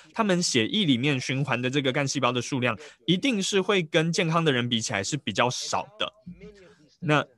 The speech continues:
我其实当初是第一个提出这样的假说的人，现在我们可以看到有成千上万的研究都佐证了我的说法。所以现在如果我们来看看，这里是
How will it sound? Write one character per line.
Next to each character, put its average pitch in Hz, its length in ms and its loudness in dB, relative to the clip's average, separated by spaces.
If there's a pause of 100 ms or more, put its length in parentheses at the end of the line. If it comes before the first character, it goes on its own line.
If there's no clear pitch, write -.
(220)
我 135 180 6
其 151 220 0
实 185 180 0
当 208 160 4
初 208 140 -2
是 208 120 2
第 220 220 2
一 214 40 4
个 175 100 6
提 135 180 2
出 143 140 2
这 143 140 2
样 147 120 2
的 120 80 2
假 98 160 -2
说 120 180 -2
的 120 60 -2
人， 101 180 -4
现 185 160 -4
在 190 80 4
我 165 60 4
们 131 80 0
可 160 120 -2
以 139 40 4
看 156 160 -2
到 143 160 4
有 113 100 2
成 143 220 0
千 185 200 0
上 180 300 4
万 170 180 6
的 123 320 6
研 120 200 2
究 127 180 2
都 196 300 6 (140)
佐 113 220 2
证 202 240 4
了 113 100 2
我 104 120 0
的 104 80 -2
说 120 240 2
法。 120 180 0 (520)
所 - 80 0
以 170 40 2
现 214 180 2
在 220 140 4
如 165 140 2
果 160 80 2
我 143 60 2
们 123 100 2
来 120 140 4
看 127 240 -2
看， 120 280 -2 (960)
这 175 120 0
里 135 200 4
是 151 320 0